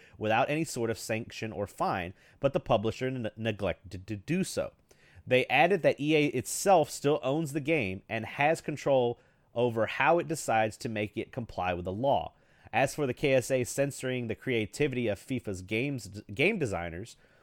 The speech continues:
the court ruled again that the Betting and Gaming Act existence assumes that the interests of society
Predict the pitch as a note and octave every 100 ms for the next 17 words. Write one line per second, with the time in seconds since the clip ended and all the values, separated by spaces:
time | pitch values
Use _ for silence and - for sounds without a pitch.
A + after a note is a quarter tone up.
0 | _ - A2+ - F3+ A3+ C3+ C3 C3+ C#3
1 | A#2 G2+ B2 A#2+ A#2+ A#2 - A2 - G2
2 | A#2+ C#3 D#3+ B2 G2+ A#2+ A#2+ - G2 G2
3 | - F2+ F2+ - C#3 - G2 F#2+ - G2
4 | - D3+ E3 F3 - - _ - A#2+ A#2
5 | - D3 D3 F3 - D#3+ E3 - B2 A#2
6 | A2+ A2+